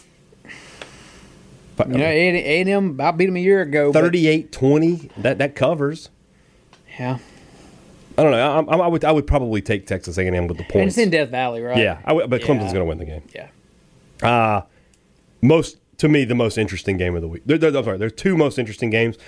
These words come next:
Speaker 1: They both have train wreck potential, though. They both could be so terrible to watch that they become instant classics.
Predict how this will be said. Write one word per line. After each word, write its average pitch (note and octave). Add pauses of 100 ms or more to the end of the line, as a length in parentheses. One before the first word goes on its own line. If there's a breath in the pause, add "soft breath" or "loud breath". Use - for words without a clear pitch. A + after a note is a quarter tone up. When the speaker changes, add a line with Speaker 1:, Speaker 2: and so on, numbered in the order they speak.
(120)
Speaker 1:
They B2
both C#3+
have A#2+
train G#2+
wreck G2+
potential, F2
though. D2+ (200 soft breath)
They C#3+
both D3+
could -
be B2 (340)
so D3+ (360)
terrible C3
to A#2
watch G#2+
that G#2
they G#2
become G2+
instant F#2+
classics. -